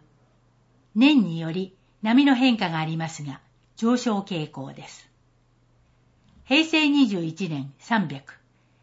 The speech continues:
二十二年、二百六十五、二十三年、三百二十点五、二十四年、二百七十、二十五年、三百二十点五、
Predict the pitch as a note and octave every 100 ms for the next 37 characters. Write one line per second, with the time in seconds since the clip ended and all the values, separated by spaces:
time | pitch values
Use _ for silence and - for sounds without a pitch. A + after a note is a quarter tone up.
0 | _ - C4 C4 A3 F3 F3+ F#3 C#3 D3+
1 | _ D#3+ E3+ A#3 B3 A3+ A3 G#3+ F3 F3+
2 | E3 D#3+ - _ _ _ _ _ B3 D4
3 | B3 G3 F3 F#3+ E3+ C#3+ C3+ D#3+ _ _
4 | D4+ D#4 G#3+ F3 E3 D#3+ D#3+ A3 A3 D3+
5 | C#3+ C3+ F3 - _ _ _ _ _ -
6 | C4+ G#3+ F3+ D#3+ D#3 D#3+ D#3+ D#3+ _ _
7 | - F3 B3 B3 A#3 A3 G3+ D3 C#3+ C#3+
8 | - _ _ _ _ _ - C4 G#3+ F#3
9 | D#3+ D#3 D#3+ D#3+ D#3 _ _ - D4 D4
10 | G3 F#3 D#3 D#3+ F3+ F#3 - D3 C#3+ D3+
11 | -